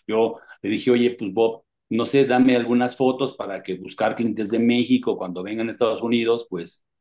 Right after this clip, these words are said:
este, les pueda mostrar algo", porque yo no había hecho ningún stand en aquel entonces. Entonces andaba picando piedra ahí con los, buscando clientes,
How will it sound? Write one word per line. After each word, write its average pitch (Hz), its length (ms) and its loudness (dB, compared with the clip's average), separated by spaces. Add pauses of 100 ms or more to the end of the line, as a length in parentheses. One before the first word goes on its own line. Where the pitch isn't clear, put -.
(160)
este, 90 580 -8 (120)
les 92 120 -14
pueda 101 220 -2
mostrar 107 360 2
algo", 127 180 0
porque - 160 -8
yo 110 80 2
no 139 60 6
había 151 120 4
hecho 156 100 2
ningún 127 240 6
stand 135 360 -2
en 92 120 -4
aquel 95 280 -8
entonces. 147 560 -4 (640)
Entonces 135 380 -2
andaba 143 320 2
picando 160 380 -2
piedra 180 260 0
ahí 170 100 -8
con 165 120 2
los, 147 100 2
buscando 147 380 -2
clientes, 175 600 -4